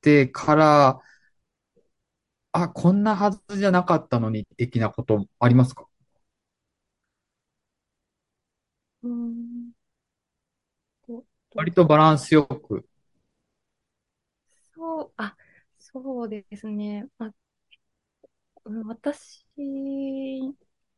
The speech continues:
Speaker 2: は、あ、私に関して言えば、あの、もうて-、考えうる限りで、その、
Speaker 1: うん。
Speaker 2: テイクアウトし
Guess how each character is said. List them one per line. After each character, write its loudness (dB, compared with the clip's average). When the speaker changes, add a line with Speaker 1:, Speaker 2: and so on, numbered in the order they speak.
Speaker 2:
は、 -8
あ、 -8
私 -4
に -4
関 -6
し -20
て -6
言 -4
え -14
ば、 -8
あ -12
の、 -10
も -10
う -16
て-、 -6
考 -6
え 2
う -2
る 0
限 -4
り -12
で、 -4
そ -18
の、 -12
Speaker 1:
う -2
ん。 2
Speaker 2:
テ -2
イ -6
ク -4
ア 0
ウ -2
ト -8
し -14